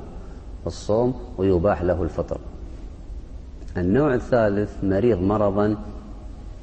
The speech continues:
يسبب له ضرر، ضرر في جسده، فهذا يحرم عليه الصوم، لأن الله عز وجل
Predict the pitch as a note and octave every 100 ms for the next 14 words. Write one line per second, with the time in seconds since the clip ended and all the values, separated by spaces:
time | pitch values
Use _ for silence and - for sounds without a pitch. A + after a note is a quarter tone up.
0 | - - - - G2+ F#2 C3 A#2 G2+ F#2+
1 | A2+ A#2 G#2+ F2 G2 D2+ - - - -
2 | - - - - - - - - - -
3 | - F#2+ G2 F2+ - F#2+ - D#2+ - -
4 | - - - - - - - - - -
5 | F#2+ G2 G#2 F#2+ G2+ A#2 A#2 G2+ E2+ E2+
6 | F#2 E2+ G2 A2+ - - - - - -
7 | G#2+ C#3+ A2 F2 F2 E2+ E2 E2+ E2 F#2
8 | A2+